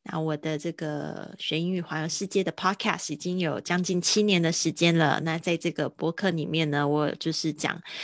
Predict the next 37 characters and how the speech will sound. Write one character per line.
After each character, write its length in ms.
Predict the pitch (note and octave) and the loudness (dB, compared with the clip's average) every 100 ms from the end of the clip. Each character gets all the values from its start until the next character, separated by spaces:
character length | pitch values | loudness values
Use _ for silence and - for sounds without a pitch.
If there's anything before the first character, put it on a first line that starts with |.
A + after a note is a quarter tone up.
| - - - | -10 -12 -12
怎 120 | - | -4
么 80 | E3+ | 0
样 180 | F#3 F#3 | 2 2
子 120 | F3 | 0
去 400 | - - F3 D#3+ | 0 2 4 4
学 520 | E3 - E3 E3 E3+ | 2 4 6 6 6
英 260 | - G3+ G#3 | 6 8 10
语 140 | F3+ | 10
的 160 | E3 D#3+ | 10 8
一 100 | E3 | 8
个 160 | E3+ | 8
过 180 | E3+ G3+ | 10 10
程， 540 | G3 - F3+ E3+ E3 E3 | 10 8 8 10 10 8
然 160 | D3 | 6
后 140 | F3 F3+ | 6 4
还 220 | F3+ E3+ | 6 8
有 140 | D#3+ | 8
我 80 | D3+ | 6
环 220 | D3 D#3+ | 6 4
游 80 | E3 | 6
世 180 | - F3 | 4 6
界 160 | F3+ | 6
四 200 | E3+ - | 6 4
十 160 | E3 - | 2 4
个 160 | D#3+ D3+ | 4 6
国 180 | D3+ | 4
家 240 | D3+ E3 E3 | 6 4 6
的 180 | D#3 C#3 | 4 2
经 360 | - F3+ F#3 | 2 4 6
验。 320 | G3 E3+ F2 - - - - - - | 8 6 4 -4 -10 -8 -8 -10 -2
那 200 | F#3 E3+ | 0 4
就 140 | F3 | 2
是 160 | D#3+ D#3 | 4 2
说， 260 | - E3 | 6 6
希 220 | E3 - G3 | 6 6 8
望 200 | F#3+ F3+ | 8 6
呢， 320 | E3 D#3+ | 4 4